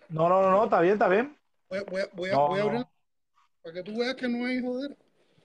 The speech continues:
Speaker 2: Mira.
Speaker 1: Ah, porque
Speaker 2: Vamos.
Speaker 1: el sol se pone tarde, el, el sol se pone tarde.
Speaker 2: Mira.
Speaker 1: Oh, wow. Es, es de
Speaker 2: Y
Speaker 1: día
Speaker 2: son las
Speaker 1: casi,
Speaker 2: nueve y
Speaker 1: casi.
Speaker 2: media.
Speaker 1: Como
Speaker 2: Esto es el
Speaker 1: Eso
Speaker 2: Senado
Speaker 1: es,
Speaker 2: de Berlín.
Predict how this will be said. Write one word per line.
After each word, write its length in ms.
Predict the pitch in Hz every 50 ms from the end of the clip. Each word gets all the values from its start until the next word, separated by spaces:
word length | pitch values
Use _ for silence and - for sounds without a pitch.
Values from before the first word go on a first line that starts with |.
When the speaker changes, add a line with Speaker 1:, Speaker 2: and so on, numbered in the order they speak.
| _ _ _ _ _ _ _
Speaker 2:
Mira. 140 | - - - - - _ - - - - - - -
Speaker 1:
Ah, 200 | - 202 175 170
porque 160 | 208 185 190
Speaker 2:
Vamos. 140 | 214 240 247
Speaker 1:
el 40 |
sol 180 | - 202 214 208
se 140 | - 240 226
pone 300 | - 214 220 220 226 -
tarde, 380 | - 247 247 220 180 151 151 -
el, 160 | 160 156 135 -
el 120 | 170 147 -
sol 200 | - 220 226 165
se 100 | 185 156
pone 220 | 180 175 190 180
tarde. 360 | 208 196 180 156 135 123 123 - _ _ _ _ _ _ _ _ _ - - - _ _ _ _ _ _ _ _ -
Speaker 2:
Mira. 240 | - - 98 - - _ _ _ _ _ _ _ _ _ _ _ _ _ _ _ _ _ _ _ _ _ _ _ _ -
Speaker 1:
Oh, 240 | 143 156 165 160 139
wow. 440 | 131 127 135 156 175 175 139 151 _ _ _ _ _ _ _ _ _ _ _ _ _ _ _
Es, 140 | - - 139
es 460 | 143 147 151 143 143 156 151 135 131
de 140 | 139 143 135
Speaker 2:
Y 40 | 131
Speaker 1:
día 160 | 160 233 302
Speaker 2:
son 80 | 311 -
las 80 | - 233
Speaker 1:
casi, 140 | 269 330
Speaker 2:
nueve 60 | - 339
y 100 | 311 294
Speaker 1:
casi. 180 | - 196 185
Speaker 2:
media. 160 | 185 196 196
Speaker 1:
Como 100 | 170 - _ _ _ _ _ _ - - _ _ _ _ _ _ _ _ _ _ - _ _ _ _ -
Speaker 2:
Esto 220 | - 208 - 285
es 60 | 277 285
el 80 | 285
Speaker 1:
Eso 120 | - - 262
Speaker 2:
Senado 220 | - 269 285 302
Speaker 1:
es, 80 | 294 269
Speaker 2:
de 60 | 262
Berlín. 320 | 247 240 240 247 240 226